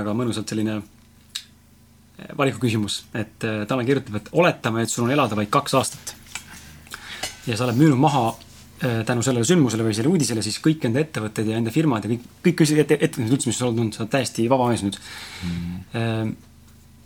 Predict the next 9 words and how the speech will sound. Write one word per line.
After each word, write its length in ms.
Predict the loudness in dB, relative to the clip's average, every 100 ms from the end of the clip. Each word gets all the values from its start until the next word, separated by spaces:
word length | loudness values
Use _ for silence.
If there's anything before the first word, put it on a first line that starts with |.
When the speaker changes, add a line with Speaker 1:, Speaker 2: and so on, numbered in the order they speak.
| -20 -10
Speaker 1:
ja 60 | -2
sul 100 | 2
on 80 | 4
valida 240 | 6 4
nüüd 240 | 4 0 -2 -2
kahe 160 | 2 4
variandi 260 | 4 4 4
vahel, 300 | 4 2 0 -8 -18 2
millise 520 | 6 6 4 2 0